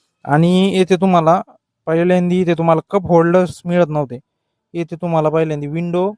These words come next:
ओपन आणि क्लोज करायचे जे स्विच असतात फ्रंट विंडो,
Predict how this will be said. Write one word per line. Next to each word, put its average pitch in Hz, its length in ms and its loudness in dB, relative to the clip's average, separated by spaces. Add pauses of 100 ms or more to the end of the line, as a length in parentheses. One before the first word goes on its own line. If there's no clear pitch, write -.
(200)
ओपन 165 300 -6
आणि 175 200 -4
क्लोज 180 280 -2
करायचे 170 460 -2 (380)
जे 165 60 -10
स्विच 202 320 -4
असतात 175 280 0 (140)
फ्रंट 170 260 0
विंडो, 147 260 0